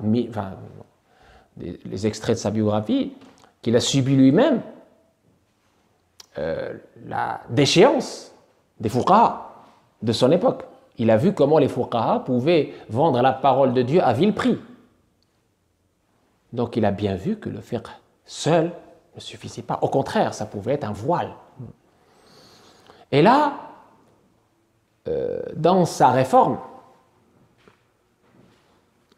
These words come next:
il a jugé utile, et bon, c'était peut-être une, une inspiration lumineuse, euh, d'aller vers ce qu'on appelle l'audition spirituelle,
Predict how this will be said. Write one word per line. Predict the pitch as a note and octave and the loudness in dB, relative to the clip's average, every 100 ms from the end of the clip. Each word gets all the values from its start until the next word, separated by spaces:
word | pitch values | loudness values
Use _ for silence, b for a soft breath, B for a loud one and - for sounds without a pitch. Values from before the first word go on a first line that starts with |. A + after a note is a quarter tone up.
| - | -6
il | A#2+ G#2 | 0 2
a | G2+ G2+ - - | 2 -2 -12 -18
jugé | - B2+ G#2 G#2 B2 | -8 -4 -2 -4 -4
utile, | - F3 F3+ - | -4 -2 -4 -4
et | |
bon, | G2 G#3+ - - - _ | 0 0 -2 -16 -20 _
c'était | - - G2+ - | -16 -10 -4 -4
peut-être | - G#2+ B2 B2 | -2 0 0 -2
une, | - F2+ - - - | -14 -14 -14 -14 -6
une | A2+ | -4
inspiration | C3+ - C3+ D#3 - C#4 - - - _ _ _ _ _ _ _ | -2 -2 0 0 0 -2 -2 -14 -20 _ _ _ _ _ _ _
lumineuse, | G#2+ A#2 A3+ C4 A#2 - - _ _ _ B B B B B B _ - | -6 0 0 0 -2 -10 -20 _ _ _ B B B B B B _ -4
euh, | A2 A2 - - - | 0 0 0 -6 -10
d'aller | - C3+ G3+ | 0 4 6
vers | G3+ D3+ A3 B3+ A3+ - - - _ | 4 4 4 4 0 -4 -16 -20 _
ce | - | -14
qu'on | - B2+ | -4 -4
appelle | - D3 | 0 0
l'audition | B2 A#2+ - B2+ | 0 0 -6 -8
spirituelle, | - A2+ F2+ - | -10 -14 -14 -16